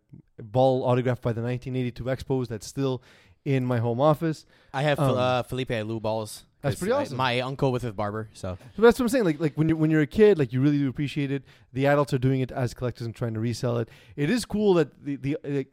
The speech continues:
Speaker 1: Instagram hasn't replaced the autograph completely. Uh, I do love that kids are still getting autographs. Um, so it,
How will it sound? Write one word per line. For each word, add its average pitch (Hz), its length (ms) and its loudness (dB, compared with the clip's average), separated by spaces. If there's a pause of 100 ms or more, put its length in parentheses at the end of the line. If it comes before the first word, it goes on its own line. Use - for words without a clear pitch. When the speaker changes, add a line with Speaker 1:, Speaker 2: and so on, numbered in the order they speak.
(100)
Speaker 1:
Instagram 160 380 0
hasn't 147 320 2
replaced 139 400 -2
the 131 100 -4
autograph 135 440 0
completely. 135 600 -2 (320)
Uh, 123 260 0
I - 40 0
do 156 160 2
love 156 160 2
that 143 80 0
kids 127 240 -4
are 123 40 -8
still 131 200 -6
getting 120 260 -2
autographs. 117 580 -2 (360)
Um, 107 480 0
so 131 180 4
it, 143 140 2